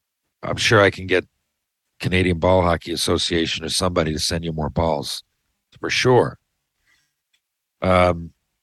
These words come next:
only issue, the only place we have with boards is the Olympic-sized outdoor rink.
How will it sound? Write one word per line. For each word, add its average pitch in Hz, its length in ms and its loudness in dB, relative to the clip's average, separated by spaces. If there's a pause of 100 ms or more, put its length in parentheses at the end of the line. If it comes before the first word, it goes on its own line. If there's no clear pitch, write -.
(960)
only 110 300 2
issue, 85 320 2
the 80 80 -4
only 85 180 -6
place 90 340 -6
we 85 120 -4
have 80 280 -4
with 80 220 -10
boards 78 400 -4
is 71 120 -14
the 76 120 -8
Olympic-sized 71 1120 -8 (240)
outdoor 67 340 -10
rink. 78 320 -10